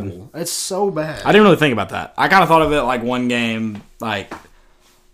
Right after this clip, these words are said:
Speaker 1: So
Speaker 2: like,
Speaker 1: you, you've
Speaker 2: like
Speaker 1: been
Speaker 2: March.
Speaker 1: swept.
Speaker 2: I thought about that like March Madness.
Speaker 1: So you've been swept three times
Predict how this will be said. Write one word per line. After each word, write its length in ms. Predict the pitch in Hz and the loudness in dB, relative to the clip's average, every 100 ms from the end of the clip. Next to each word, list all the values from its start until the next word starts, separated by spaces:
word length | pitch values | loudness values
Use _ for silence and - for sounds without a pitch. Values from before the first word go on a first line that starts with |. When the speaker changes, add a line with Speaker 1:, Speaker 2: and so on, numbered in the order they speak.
| _ _ _ _ _ _ _ _ _ _ _ | _ _ _ _ _ _ _ _ _ _ _
Speaker 1:
So 160 | - 170 | -2 4
Speaker 2:
like, 160 | 208 | 4
Speaker 1:
you, 80 | 160 | 4
you've 100 | 180 | 4
Speaker 2:
like 120 | 160 | 6
Speaker 1:
been 80 | 269 | 8
Speaker 2:
March. 180 | 196 196 | 8 8
Speaker 1:
swept. 160 | 180 165 | 6 4
Speaker 2:
I 60 | |
thought 180 | 175 185 | 6 6
about 140 | 175 170 | 8 8
that 40 | |
like 120 | 160 139 | 6 6
March 300 | 135 139 120 | 4 4 2
Madness. 520 | 117 113 98 - - _ - | -2 -2 -4 -8 -10 _ -16
Speaker 1:
So 160 | - 165 | -10 -8
you've 120 | 208 | -4
been 140 | 208 | -4
swept 560 | - 156 180 175 127 - - - - - _ - - | -4 -2 0 0 -2 -12 -16 -16 -20 -20 _ -20 -20
three 440 | - - 156 180 151 | -12 -2 0 0 0
times 680 | 160 120 92 92 - - | -2 -2 -6 -12 -14 -14